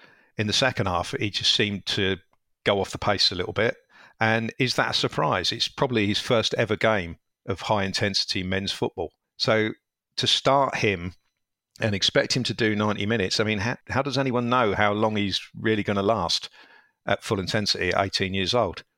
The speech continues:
So that was a bizarre one, unless Walker-Peters has got an injury. But then, I, you know, he's on the bench. So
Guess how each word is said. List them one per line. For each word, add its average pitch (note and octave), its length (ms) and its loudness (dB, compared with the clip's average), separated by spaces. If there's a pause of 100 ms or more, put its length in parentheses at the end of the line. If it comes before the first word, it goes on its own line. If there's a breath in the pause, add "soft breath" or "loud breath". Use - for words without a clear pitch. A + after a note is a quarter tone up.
(500)
So A2 440 2
that C3 340 0
was G#2+ 140 -2
a A#2 80 2
bizarre F#2+ 340 0
one, G2 320 -2
unless G#2+ 340 -2
Walker-Peters G2 500 -2
has F2 100 -4
got F#2+ 180 -4
an F#2 80 -6
injury. F2+ 340 -4
But F#2 160 -4
then, G#2+ 160 0
I, G#2 120 -2 (120)
you A#2 120 -2
know, F#2+ 80 2
he's G#2+ 140 0
on A2 80 0
the F#2+ 60 -2
bench. G2+ 460 -2
So G2 460 2